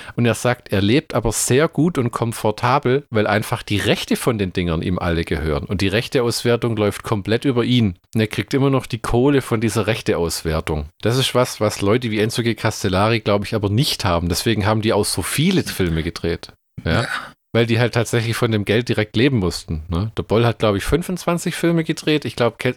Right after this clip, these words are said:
Speaker 1: Castellari, sind's mehr als vierzig?
Speaker 2: Ich würd mal sagen, vierzig kommt hin.
Speaker 1: Ja, es ist brutal viel, wenn man das mal sich überlegt. Wenn du in, für einen Film weniger als zwei Jahre Zeit hast,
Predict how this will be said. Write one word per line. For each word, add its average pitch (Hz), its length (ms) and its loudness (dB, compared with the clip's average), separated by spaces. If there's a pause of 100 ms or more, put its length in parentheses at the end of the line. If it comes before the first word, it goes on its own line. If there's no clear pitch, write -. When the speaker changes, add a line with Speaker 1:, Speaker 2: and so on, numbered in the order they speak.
Speaker 1:
Castellari, 117 760 0 (680)
sind's - 580 0 (160)
mehr 113 180 4
als - 340 -2
vierzig? - 720 -6 (200)
Speaker 2:
Ich 104 140 0
würd 135 200 0
mal 123 160 2
sagen, 120 520 2
vierzig - 480 -4
kommt 117 260 -4
hin. 110 220 -4 (200)
Speaker 1:
Ja, 101 180 0 (260)
es 123 160 2
ist - 240 -2
brutal 92 400 0
viel, 85 240 -2
wenn 82 100 0
man 82 80 -2
das - 200 -2
mal 80 180 -2
sich 82 160 -2
überlegt. 82 400 -2 (120)
Wenn 120 140 2
du 131 120 2
in, 123 140 0 (120)
für - 100 -2
einen 113 100 2
Film 156 360 2
weniger 127 320 2
als 107 220 0
zwei 117 260 2
Jahre 117 380 4
Zeit 120 360 2
hast, - 320 2